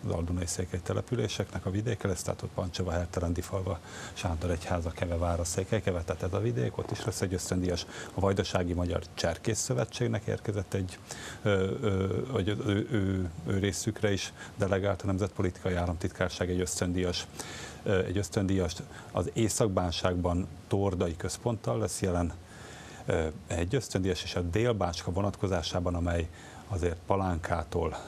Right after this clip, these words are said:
Temerin Tisza Kálmán falváig is terjed, ö, ott szintén egy ösztöndíjas lesz jelen, tehát így, így jön ki ez az ötös szám. Az idén, ö, Nyugat-Bácskában nem, nem sikerült ösztöndíjast kapnunk.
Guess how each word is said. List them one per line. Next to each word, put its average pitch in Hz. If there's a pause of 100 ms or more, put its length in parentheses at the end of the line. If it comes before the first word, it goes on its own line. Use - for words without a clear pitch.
(140)
Temerin 87
Tisza 90
Kálmán 85
falváig 90
is 92
terjed, 98 (360)
ö, 87 (200)
ott -
szintén 85
egy 82
ösztöndíjas -
lesz -
jelen, 92
tehát -
így, 92
így 87
jön 87
ki 95
ez 92
az 92
ötös 95
szám. 117 (200)
Az 104
idén, 92 (420)
ö, 85 (260)
Nyugat-Bácskában 85
nem, 80 (220)
nem 95
sikerült -
ösztöndíjast - (180)
kapnunk. -